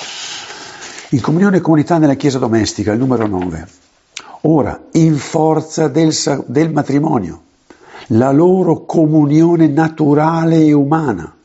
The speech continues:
diventa, la loro comunione naturale e umana diventa segno e ripresentazione della comunione o alleanza d'amore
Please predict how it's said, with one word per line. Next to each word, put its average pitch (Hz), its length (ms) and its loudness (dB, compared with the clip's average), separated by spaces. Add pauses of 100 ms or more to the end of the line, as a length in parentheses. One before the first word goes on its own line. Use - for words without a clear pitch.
(440)
diventa, 139 1080 0 (680)
la 95 200 -2
loro 123 500 0
comunione 123 680 2
naturale 120 640 0
e 131 40 4
umana 120 400 0
diventa 120 880 -2 (560)
segno 131 680 2
e 113 220 -2
ripresentazione 147 2000 0 (400)
della 131 400 2
comunione 127 960 2
o 110 160 -2
alleanza 113 680 0
d'amore 131 540 -6